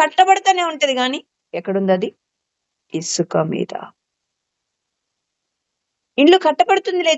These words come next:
చక్కగా కనబడుతుందిలే అనుకుంటున్నాం. వాడు డబ్బులు ఖర్చు పెట్టుకొని ఎక్కువ బండ మీద కట్టుకున్నాడు చూడు, నేను తక్కువ డబ్బులు ఎంత చక్కగా కట్టేసినా అనుకుంటున్నా. వాడెంతో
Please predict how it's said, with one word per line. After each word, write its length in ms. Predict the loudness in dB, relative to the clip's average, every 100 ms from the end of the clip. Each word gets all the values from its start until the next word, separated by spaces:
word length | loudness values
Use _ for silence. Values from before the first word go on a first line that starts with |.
| -4
చక్కగా 300 | -6 -4 -2
కనబడుతుందిలే 600 | -2 0 -2 -2 -6 -2 -2
అనుకుంటున్నాం. 560 | -2 -2 -2 0 0 -2 -6 _ _ _ _ _ _ _ _ _ _ 2
వాడు 200 | 4 4 -2
డబ్బులు 280 | -6 -6 -6 -4
ఖర్చు 220 | -6 -4 -4
పెట్టుకొని 360 | -4 -4 -4 -6
ఎక్కువ 220 | -2 -2 -2 -6 _ _ _ _ 0
బండ 200 | 2 2
మీద 120 | 2 2
కట్టుకున్నాడు 460 | 2 -2 -6 -4 -6 -2
చూడు, 220 | -2 -2 -8 _ _ _ _ -4
నేను 180 | -2 0
తక్కువ 280 | -2 2 2
డబ్బులు 220 | 2 2 2
ఎంత 120 | 2 -4
చక్కగా 280 | -6 -6 -6
కట్టేసినా 420 | -6 -6 -10 -8 -8
అనుకుంటున్నా. 520 | -6 -8 -8 -14 -16 _ _ _ _ _ _ _ _ _ _ _ _ _ _ _ _ _ 4
వాడెంతో 420 | 4 4 2 4